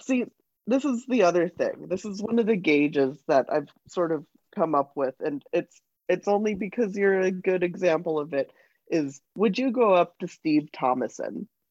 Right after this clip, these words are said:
and say, "Just, just read what's in front of you"?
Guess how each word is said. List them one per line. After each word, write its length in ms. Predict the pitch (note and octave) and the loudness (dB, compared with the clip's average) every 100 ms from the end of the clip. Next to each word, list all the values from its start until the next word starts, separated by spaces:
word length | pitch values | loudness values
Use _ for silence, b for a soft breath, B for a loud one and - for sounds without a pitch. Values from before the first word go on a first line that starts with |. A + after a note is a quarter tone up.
| - | -2
and 180 | D#3 E3 | -2 2
say, 220 | D#3 D3 | 4 4
"Just, 320 | E3 F3 - _ _ _ _ _ _ _ | 4 2 0 _ _ _ _ _ _ _
just 320 | - F#3 F3 F3 | 0 2 2 0
read 280 | E3+ E3+ | 4 4
what's 220 | D#3+ D#3 D#3 | 4 0 0
in 100 | C3+ | -4
front 200 | C#3+ C3 | -2 -2
of 100 | G#2 | -4
you"? 260 | A2+ - | -6 -6